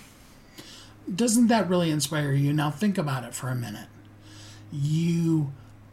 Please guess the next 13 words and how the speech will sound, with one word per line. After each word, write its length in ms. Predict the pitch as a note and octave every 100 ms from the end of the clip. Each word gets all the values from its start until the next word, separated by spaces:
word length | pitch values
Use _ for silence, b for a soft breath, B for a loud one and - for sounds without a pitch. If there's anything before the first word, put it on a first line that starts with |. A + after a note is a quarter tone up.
| - -
have 520 | - - F#3+ G3+ G#3
a 100 | F#3+
message. 880 | E3 C#3 C#3 C#3 B2 C3 - - - - b b b b
You 260 | D3+ D3+ E3
know 440 | D#3 D#3 D#3+ F3+
you 200 | F#3 F3
need 280 | E3+ E3+ D3+
to 60 | C#3+
share 340 | - D#3 D3+
it 80 | D3
with 180 | C#3+ C#3
the 80 |
world, 540 | B2+ B2 B2 A2+ A#2